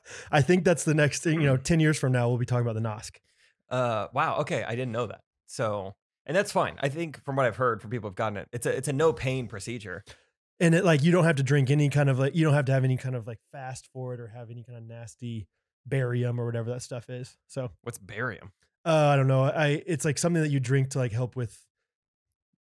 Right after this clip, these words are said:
Speaker 1: I don't know, flushing you out or something. I might be wrong about barium, but I know they have to drink something like that.
Speaker 2: Sounds cool.
Speaker 1: Yep.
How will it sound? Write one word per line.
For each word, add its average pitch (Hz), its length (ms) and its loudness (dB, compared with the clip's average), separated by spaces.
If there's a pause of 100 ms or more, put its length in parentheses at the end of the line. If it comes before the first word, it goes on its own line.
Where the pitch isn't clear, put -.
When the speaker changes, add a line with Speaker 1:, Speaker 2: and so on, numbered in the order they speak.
(120)
Speaker 1:
I 127 80 -8
don't 107 100 -8
know, 104 100 -12 (380)
flushing 127 320 -4
you 113 140 -2
out 107 200 -6
or 110 80 -14
something. 120 320 -14 (100)
I 156 100 0
might 151 160 4
be 165 80 2
wrong 165 160 6
about 160 180 2
barium, 156 240 4
but 147 80 2
I 147 40 2
know 143 140 2
they 135 140 0
have 127 100 -2
to 131 60 -8
drink 120 180 -8
something 123 240 -12
like 131 120 -12
that. 117 160 -20 (100)
Speaker 2:
Sounds 135 340 -8
cool. - 280 -14
Speaker 1:
Yep. 175 160 -4